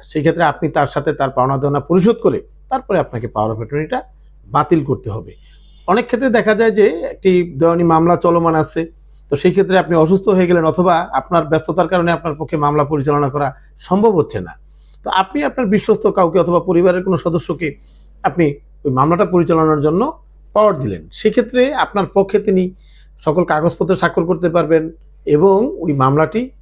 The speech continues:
নিয়মিত পরিচালনা করতে পারবেন। তো ধন্যবাদ ভিউয়ার্স, এ হচ্ছে power of attorney-র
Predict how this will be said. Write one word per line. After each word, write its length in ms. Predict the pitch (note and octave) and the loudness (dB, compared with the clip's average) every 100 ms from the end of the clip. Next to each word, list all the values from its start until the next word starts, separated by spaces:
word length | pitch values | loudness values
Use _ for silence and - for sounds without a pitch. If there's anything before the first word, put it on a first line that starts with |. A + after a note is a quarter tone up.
| - - | -12 0
নিয়মিত 340 | C#3+ D3+ C#3+ | 2 2 0
পরিচালনা 640 | D#3 D3 C3 C3+ B2+ C3 C#3 - - | -4 -4 -2 -2 -2 -4 -8 -20 -6
করতে 260 | A#3+ F#3 - | -4 0 -2
পারবেন। 320 | - E3+ - - - - - - - - | -2 -16 -20 -20 -20 -20 -20 -20 -20 -8
তো 420 | C#3 C#3 C3+ B2 - - | -2 0 0 -2 -10 -4
ধন্যবাদ 320 | C3+ F3 G#3 | 0 2 2
ভিউয়ার্স, 340 | F3+ G3 A#3 D4+ - - | 4 2 2 -2 -12 -6
এ 120 | E3 D#3 | 0 4
হচ্ছে 560 | E3 E3 - G#3+ C#4+ - | 4 0 0 2 0 0
power 300 | C3+ C#3+ D#3+ | 2 4 2
of 140 | D#3 D3 | 0 -2
attorney-র 280 | F3 B3 | -2 -4